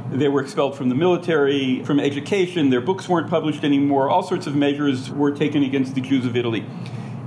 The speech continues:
Libya was at that time an Italian colony. It's the piece that Italy had managed to bite out of Africa, as it were.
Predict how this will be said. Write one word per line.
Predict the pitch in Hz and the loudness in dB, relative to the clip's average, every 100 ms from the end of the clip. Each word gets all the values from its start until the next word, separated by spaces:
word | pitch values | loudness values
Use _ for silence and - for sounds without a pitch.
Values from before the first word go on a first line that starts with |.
| - | -4
Libya | 160 233 277 233 185 | 2 2 2 0 0
was | - 170 170 | 0 -2 0
at | - | 0
that | 165 165 | 0 2
time | 170 151 135 | 2 2 2
an | 143 | 0
Italian | 143 175 156 160 156 143 127 123 - | 0 0 2 2 2 2 0 -4 -10
colony. | - 147 139 123 - - - - - - | -4 0 0 -2 -6 -10 -12 -12 -10 -2
It's | 175 - - - - - - - | -2 -2 -12 -12 -10 -10 -10 -6
the | 151 | -6
piece | - 220 - | -2 -2 -2
that | - 156 147 - - - | -2 -2 -2 -8 -6 0
Italy | 175 160 139 | 0 2 2
had | 135 113 | 0 2
managed | 131 135 127 - | 2 0 -4 -6
to | |
bite | 120 131 131 - | 0 2 2 0
out | 131 123 | 0 0
of | 110 | 0
Africa, | 123 123 127 117 - | 2 2 -2 -4 -4
as | 117 113 | -2 -2
it | 117 | -4
were. | 110 110 90 | -2 -2 -2